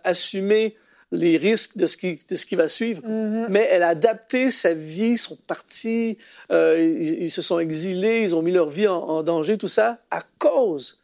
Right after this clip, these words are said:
Speaker 1: du rêve. Et c'est pour ça que beaucoup, souvent, souvent, nos rêves ne se réalisent pas, les rêves que Dieu place en nous,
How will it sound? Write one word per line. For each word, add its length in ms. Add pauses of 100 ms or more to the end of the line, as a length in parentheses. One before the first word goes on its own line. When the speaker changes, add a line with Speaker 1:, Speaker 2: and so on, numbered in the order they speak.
(460)
Speaker 1:
du 120
rêve. 360
Et 140
c'est 120
pour 140
ça 180
que 300
beaucoup, 340
souvent, 400
souvent, 320
nos 160
rêves 320
ne 80
se 160
réalisent 380
pas, 260 (280)
les 140
rêves 220
que 120
Dieu 180
place 220
en 120
nous, 220